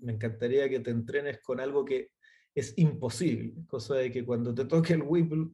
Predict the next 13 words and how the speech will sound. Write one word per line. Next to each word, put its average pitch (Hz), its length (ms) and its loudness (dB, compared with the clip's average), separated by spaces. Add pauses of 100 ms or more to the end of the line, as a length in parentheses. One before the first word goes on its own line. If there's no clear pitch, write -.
real 151 520 2
en 135 100 -2
el 120 120 -4
paciente 156 440 -4
sea 151 260 2
siempre 165 420 4
fácil. 165 400 -6 (120)
Y 120 580 0
si - 180 -6
es 110 180 -6
que 123 560 -4 (340)
hay, 147 400 -2 (140)
eh, 117 420 -2